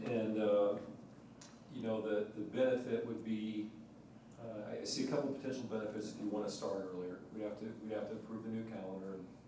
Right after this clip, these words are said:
everything, fine. Uh, you know, you would, uh, get kids back with a little shorter, obviously,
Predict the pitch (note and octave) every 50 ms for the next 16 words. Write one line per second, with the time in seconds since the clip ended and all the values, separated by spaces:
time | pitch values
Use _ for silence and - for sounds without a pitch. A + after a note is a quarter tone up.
0 | - - G2+ G2+ G2 G2 G2+ G2 F#2+ - A2 G#2 G#2 G2+ G2 G2 - - - -
1 | - - - - - - - - - - - - - - - - G#2+ G#2 G2+ G2
2 | G2 G2 G2 G2 - - - - - - - - A2+ A2+ A2 G#2+ G2+ G2 G#2 G2+
3 | G#2 G#2+ A2+ A#2 A#2 A#2+ A#2 A#2 A#2 A2+ A#2 - - - - - - - - -
4 | - A2+ A2+ A2 G#2 G2+ G2 G2 F#2+ F#2 F#2+ - - - - A2+ A2+ A2+ A2+ A#2
5 | A#2 G#2+ G2 - - G#2+ - G#2 G#2 G#2 G#2+ - - - - - - - G2 G2+
6 | G2 G2 G#2 G#2 G#2 G#2 G2+ - A2 G#2 G2+ G2+ G2+ G#2 G#2+ G#2+ - - - -
7 | - - - A#2 - - - - - A2+ G#2